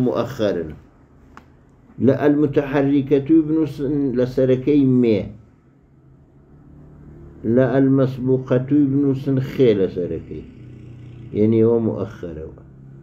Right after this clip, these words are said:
أي تلك الهمزة المتحركة المسبوقة بالسكون إن كان تخفيفها بالنقل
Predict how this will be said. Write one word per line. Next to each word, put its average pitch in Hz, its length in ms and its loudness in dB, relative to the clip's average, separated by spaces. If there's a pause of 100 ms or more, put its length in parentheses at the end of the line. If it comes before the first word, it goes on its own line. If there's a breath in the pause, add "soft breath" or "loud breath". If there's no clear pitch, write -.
(2750 soft breath)
أي 165 180 6
تلك 185 360 -2
الهمزة 147 720 2
المتحركة 147 1000 -2 (120)
المسبوقة 151 1200 0 (480 loud breath)
بالسكون 156 680 0
إن 156 280 2
كان 151 380 0
تخفيفها 127 640 0
بالنقل 135 800 -2